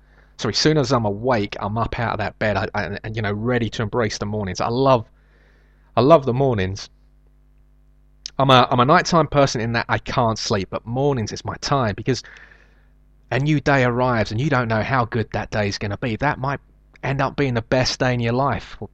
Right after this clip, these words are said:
the worst day in your life, but you don't know. That's, I like that. I like that not knowing thing. I like, you know,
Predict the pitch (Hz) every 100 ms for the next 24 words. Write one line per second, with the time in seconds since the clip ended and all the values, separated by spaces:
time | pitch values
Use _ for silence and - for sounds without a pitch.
0 | - 107 101 131 151 - 107 92 95 90
1 | - 135 117 147 120 117 117 120 113 95
2 | 85 123 113 - - - _ _ _ _
3 | - 117 120 123 - 98 90 110 110 110
4 | 101 107 101 - 107 104 107 104 101 92
5 | - 98 92 104 101 - - - _ -
6 | 107